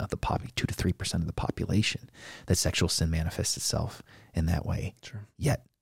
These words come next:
Speaker 1: ninety-one percent of men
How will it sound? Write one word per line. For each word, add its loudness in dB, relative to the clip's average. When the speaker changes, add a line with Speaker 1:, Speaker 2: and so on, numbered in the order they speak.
Speaker 1:
ninety-one 4
percent -2
of -4
men 2